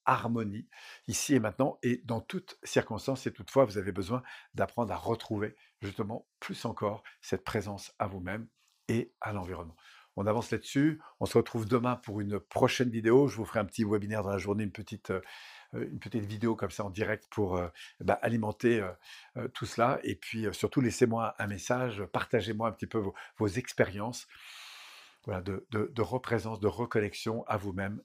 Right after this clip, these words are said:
et à votre environnement. On se reparle demain pour la suite. On va parler évidemment, euh, de projets, d'objectifs, d'énergie. Ce sera quelque chose de, de plus feu demain avec un deuxième symbole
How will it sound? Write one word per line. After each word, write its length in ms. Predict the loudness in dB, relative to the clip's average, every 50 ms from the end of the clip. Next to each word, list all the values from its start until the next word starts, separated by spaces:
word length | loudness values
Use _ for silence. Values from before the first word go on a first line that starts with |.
| _ -6 -2
et 80 | -2
à 60 | -2
votre 240 | -2 -4 -10 -10 -8
environnement. 360 | -8 -6 -6 -8 -8 -10 -12 _ _ _ _ _ -4
On 40 | -4
se 120 | 0 0
reparle 220 | 2 2 2 2 2
demain 220 | 0 -2 -2 -4
pour 140 | -4 -4 -6
la 80 | -4
suite. 260 | -4 -2 -4 -2 -2 -2
On 80 | -2
va 120 | -2 -2 -2
parler 340 | 0 -2 0 0 -2 -2 -6 -16 -20 -10 -4 -2
évidemment, 500 | -2 0 2 0 2 2 0 -4 -4 -8 -10
euh, 60 | -10
de 100 | -8 -10
projets, 500 | -10 -8 -2 -2 -2 0 0 -2 -2 -2
d'objectifs, 760 | 0 -2 -2 -2 -2 -8 -8 -6 -2 0 0 0 -2 -4 -10 -10 -8
d'énergie. 500 | -4 -2 -2 -2 -2 -4 -4 -6 -8 -10
Ce 80 | -10
sera 140 | -6 -8 -8
quelque 160 | -4 -4 0
chose 160 | 2 2 2 2
de, 80 | 0 -10 -12 -20 -20 -16 _ -6
de 80 | -6
plus 240 | -6 -6 -10 -8 -8
feu 400 | -6 0 4 4 4 4 2 _ -8 -4
demain 320 | -4 -2 -2 -4 -8 -10 _ _ -18 -10 -8 -2 0
avec 240 | 0 0 0 -2 -6
un 80 | -4
deuxième 340 | -2 -2 0 0 0 -2 -2
symbole 380 | -4 -6 -4 -2 0 -2 -2